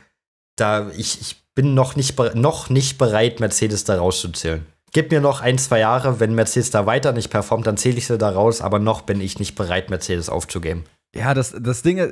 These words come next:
Speaker 2: ich, ich weiß, was du meinst. Es fühlt sich halt nicht richtig an, das so zu sagen, dass Mercedes quasi laut Tabelle jetzt im Mittelfeld steht.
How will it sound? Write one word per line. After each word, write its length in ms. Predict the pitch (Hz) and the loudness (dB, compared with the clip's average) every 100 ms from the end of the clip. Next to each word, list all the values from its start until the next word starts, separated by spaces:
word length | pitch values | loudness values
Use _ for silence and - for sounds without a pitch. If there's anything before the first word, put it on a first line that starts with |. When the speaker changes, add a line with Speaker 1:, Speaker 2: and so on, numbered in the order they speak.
| - | -4
Speaker 2:
ich, 140 | 135 | -4
ich 120 | 131 - | -2 2
weiß, 200 | 147 - | 0 2
was 100 | 156 | -2
du 40 | 135 | 2
meinst. 260 | 131 131 | 0 0
Es 100 | 120 | -4
fühlt 240 | - 180 185 | 0 0 0
sich 160 | 127 | -2
halt 240 | 151 139 - | 0 0 0
nicht 180 | 135 143 | 0 2
richtig 320 | 156 120 - | 0 -2 -2
an, 140 | 147 | 0
das 140 | 151 123 | 0 0
so 80 | |
zu 160 | 117 113 | -2 -2
sagen, 480 | 92 98 95 170 180 | 0 2 2 -2 -2
dass 160 | 131 - | -2 0
Mercedes 560 | 127 113 139 135 135 - | -2 0 0 2 0 0
quasi 420 | 123 127 127 127 | 2 2 2 0
laut 240 | 113 120 | 2 2
Tabelle 400 | - 117 110 131 | 2 2 4 4
jetzt 340 | 147 104 95 - | 4 2 -2 -4
im 140 | 127 | 0
Mittelfeld 540 | 147 156 117 107 104 - | 2 2 0 2 0 0
steht. 400 | - 98 135 | -2 0 -2